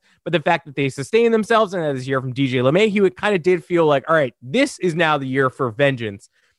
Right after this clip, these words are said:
And they got things taken from them at the hu-, at the buzzer again in, in the A L C S. So in twenty twenty, they get Gerrit Cole. They take him from Houston, and then it's like, now who, now, not only is Houston not a better roster a-, at this moment, they're getting, their, their manager's gone, the infrastructure's falling apart,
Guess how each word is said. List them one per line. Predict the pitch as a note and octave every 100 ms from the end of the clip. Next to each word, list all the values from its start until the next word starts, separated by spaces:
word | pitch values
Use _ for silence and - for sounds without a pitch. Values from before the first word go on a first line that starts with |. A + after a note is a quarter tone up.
| _ _ -
And | G#3 A3+
they | A3
got | F#3+ F3+
things | F#3 E3+
taken | - D#3
from | D3 D3+
them | B2
at | A#2
the | D#3
hu-, | F3 -
at | -
the | E3
buzzer | D4 D4+ F3+ A2+ -
again | D3 A3 C#3+ A2
in, | C3+
in | D3 C#3+
the | C#3+
A | C#3
L | C3+
C | C3 C#3
S. | G#2+
So | - C3+ A#2+ _ _ _ _ _ _ _
in | B2+
twenty | - D#3
twenty, | D3 G#3+ F3+
they | D3
get | C#3+ G#2+
Gerrit | D#3+ F3 D3
Cole. | F3+ D#3+ G#2 - _ _ _
They | C3
take | - - A3
him | G3+ E3+
from | D3+
Houston, | D3 C3+ - G2+
and | G#2
then | A#2
it's | -
like, | A#2 G#2+ _ _ _ _ _ _ _ -
now | C3+ G#3+ F3+
who, | G3+ A#3 G3
now, | E3 G#3 F#3+
not | F#3 A#3 C#4
only | B3+ A3
is | G3+
Houston | - G#3+
not | F#3+ F3+
a |
better | E3 D#3
roster | C#3+ C3+ C#3 - B2+ B2
a-, | C3+ C3
at | C3+
this | D3 B2+
moment, | C3 C3 A#2+
they're | B2+ B2+
getting, | B2 B2+ A#2+ A2
their, | A#2
their | A2 A#2+
manager's | B2 G#3 G#3 F3 D#3+
gone, | E3 F3 F3 F3
the | C#3+ B2
infrastructure's | D#3+ D#3 D#3+ F#3 D3+ D#3
falling | - D#3+ D3+
apart, | D3 D3+ D3 D3